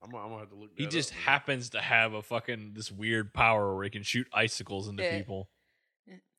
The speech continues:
Speaker 1: He's a goddamn
Speaker 3: "Oh my God, it's a
Speaker 1: X-Men.
Speaker 3: snowman." "Well, it ain't fucking Frosty.
Speaker 2: <laughs>
Speaker 3: Who are you?" "The world's most pissed off snow cone."
Speaker 1: Yeah, it was called Clay Fighter.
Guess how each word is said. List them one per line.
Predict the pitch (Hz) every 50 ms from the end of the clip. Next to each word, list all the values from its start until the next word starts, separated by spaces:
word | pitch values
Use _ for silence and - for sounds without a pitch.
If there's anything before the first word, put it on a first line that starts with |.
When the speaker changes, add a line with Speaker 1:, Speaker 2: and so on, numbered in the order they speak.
| _ _ _ _ _ _ _ _ _ _
Speaker 1:
He's | 151 165
a | 160
goddamn | 160 202 226 254 214 262 269 269
Speaker 3:
"Oh |
my | 453 415 403
God, | 285
it's | 392 381 392 139
a | -
Speaker 1:
X-Men. | 113 107 101 427 427 440 415
Speaker 3:
snowman." | 381 339 311 277 214 175 - _ _
"Well, | 165 190 233
it | 285
ain't | 320 285 - -
fucking | 311 302 302 262 226
Frosty. | - 320 285 285 - - - 226 - - - 175 - - - -
Speaker 2:
<laughs> | - -
Speaker 3:
Who | - 131 120 92 90 466 453 403
are | 415 453 440 403
you?" | 349 277 214 175 - -
"The | 247
world's | 233 311 359 370 349 - -
most | 285 330 294 - - -
pissed | - - 403 359 - - 339
off | 302 302 -
snow | - - - 330 330 320 311 294
cone." | 226 - 285 269 208
Speaker 1:
Yeah, | 208 196 190 202 -
it | 202 185
was | 208 233 220 -
called | - 180 151 135 -
Clay | - 143 135 123
Fighter. | - - 131 113 101 90 82 82